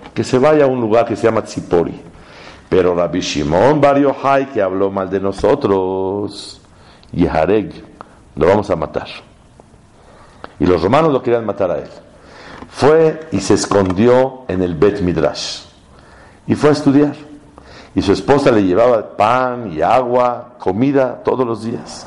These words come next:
Cuando vieron que el decreto estaba más intenso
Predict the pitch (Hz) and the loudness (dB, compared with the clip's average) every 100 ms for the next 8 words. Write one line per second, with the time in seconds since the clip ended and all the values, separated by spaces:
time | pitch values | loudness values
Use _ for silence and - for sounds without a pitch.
0 | - - - - - - - - - - | -20 -20 -20 -20 -20 -20 -20 -20 -20 -8
1 | 85 98 95 95 95 85 104 160 185 180 | 2 4 4 2 0 0 2 2 2 -2
2 | 127 110 101 101 110 135 123 - 123 107 | -2 -2 -2 0 0 2 0 0 2 2
3 | 120 123 120 101 - 107 127 123 - - | 0 -2 -4 -4 0 0 2 -2 -4 -6